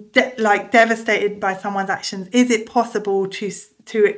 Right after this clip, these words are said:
you know, see the person within that and, and still wish them well, even if that means at a distance and kind of putting your boundary up and cutting yourself off from them? Um, that is hard.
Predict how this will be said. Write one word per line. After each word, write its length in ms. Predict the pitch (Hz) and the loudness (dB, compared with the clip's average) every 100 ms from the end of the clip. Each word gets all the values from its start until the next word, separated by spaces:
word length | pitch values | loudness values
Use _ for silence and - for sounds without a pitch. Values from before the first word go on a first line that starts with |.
| - | -10
you 180 | 208 208 | -8 -4
know, 220 | 180 180 | -2 -2
see 400 | 175 - 214 202 | -6 -4 -2 0
the 120 | 190 | -2
person 540 | 208 - 196 190 196 190 | -4 2 2 2 -8 -10
within 340 | 185 185 185 | -8 -6 -2
that 260 | 185 180 - | -2 -2 -2
and, 220 | 185 180 175 | -6 -6 -6
and 180 | 185 180 | -8 -6
still 300 | - 202 190 | 0 0 2
wish 280 | 190 - | -2 -4
them 140 | - 190 | -8 -4
well, 380 | 180 170 175 - | 0 0 -4 0
even 280 | 285 294 254 | 2 4 4
if 160 | 247 240 | 4 4
that 180 | 208 | 0
means 280 | 202 202 196 | 0 -6 -4
at 120 | - | -4
a 40 | 202 | 0
distance 640 | 202 202 - 190 185 - | -2 -2 -6 -6 -6 -10
and 160 | 202 180 | -10 -10
kind 220 | - 190 | -6 -6
of 120 | 180 180 | -6 -8
putting 220 | 196 190 | -10 -6
your 120 | 185 | -4
boundary 420 | 185 180 185 175 | 0 -2 -2 -2
up 240 | 175 175 190 | 0 -2 -6
and 120 | 180 | -8
cutting 280 | 180 - 185 | -6 -8 -12
yourself 420 | 185 - 180 180 | -14 -8 -8 -6
off 180 | 180 - | -12 -12
from 180 | - 190 | -20 -18
them? 140 | 190 - - - - - - | -18 -18 -20 -20 -20 -14 0
Um, 600 | 196 196 202 208 208 208 _ _ _ _ _ _ _ - _ | 4 4 4 0 -4 -10 _ _ _ _ _ _ _ -20 _
that 260 | - 262 254 | 4 6 6
is 220 | 240 226 | 2 0
hard. 480 | - 208 165 165 | 0 2 2 0